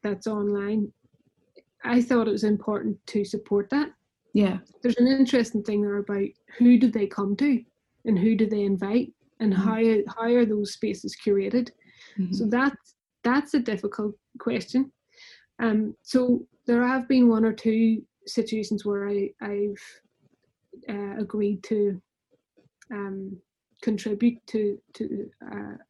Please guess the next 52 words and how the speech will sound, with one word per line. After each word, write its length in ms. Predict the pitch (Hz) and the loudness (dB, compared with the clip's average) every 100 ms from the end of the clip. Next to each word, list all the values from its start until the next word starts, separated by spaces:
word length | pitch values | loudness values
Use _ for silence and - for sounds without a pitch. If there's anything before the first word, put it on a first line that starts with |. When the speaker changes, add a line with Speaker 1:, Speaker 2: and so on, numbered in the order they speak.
| 220 | -6
Speaker 1:
an 100 | 214 | -4
online 560 | 208 208 202 208 202 | -2 -4 -4 -4 -6
series 440 | 214 - 208 220 214 | -6 -6 -2 -4 -4
when 160 | 208 | -6
I've 160 | 202 196 | -6 -8
been 160 | 214 202 | -6 -6
asked. 300 | 214 220 - | -6 -10 -6
So 100 | 226 | -2
I'm 140 | 214 | 0
working 280 | 226 233 233 | 0 2 0
on 140 | 208 | 0
two 200 | 202 202 | -2 -6
of 120 | 202 208 | -6 -4
them 160 | 214 | -6
at 100 | 214 | -6
the 60 | 226 | -2
Speaker 2:
Mm. 80 | 226 | 0
Speaker 1:
moment. 240 | 226 226 _ _ _ _ | 0 -2 _ _ _ _
But 180 | 233 233 | -2 2
in 160 | 247 240 | 6 6
terms 320 | 233 262 262 | 6 4 6
of 100 | 254 | 6
just 300 | 247 208 202 | 4 0 0
getting 300 | 208 202 214 | -4 -2 -2
up 160 | 202 214 | -2 -2
every 240 | 202 208 | 0 0
day 200 | 202 202 | 0 -4
and 160 | 202 190 | -4 -2
putting 260 | 220 208 | -4 -4
something 380 | 202 208 196 208 | -4 -4 -4 -4
out, 180 | 202 214 - 220 | -2 -4 -6 -6
I'm, 240 | 214 208 - _ | -4 -6 -10 _
I'm 160 | 226 214 | 0 2
not 260 | 226 226 | 2 0
doing 200 | 226 214 220 | 0 0 0
that. 160 | 226 | -2
But 120 | 226 | -2
again, 280 | 208 208 214 | -4 -2 -4
I 100 | 214 | -4
feel 320 | 196 - 208 208 208 208 | -6 -6 -6 -4 -4 -6
lucky 420 | 196 - 233 - | -6 -2 -2 -2
in 180 | 220 208 | -4 -2
that 180 | 202 202 - _ _ _ _ _ | -4 -8 -16 _ _ _ _ _
I 80 | 214 | -8
have 320 | 180 226 226 | -4 -4 -4
some 220 | - 208 | -4 -4
creative 360 | 202 220 202 190 | -2 -2 -2 -2
projects 440 | 208 202 202 - | -2 -2 -2 -8
that 140 | 214 208 | -8 -4
are 100 | 196 | -4
writing 460 | 196 196 - 240 | -2 -2 4 4
projects 640 | 240 269 247 277 - - | 4 0 0 -2 -4 -18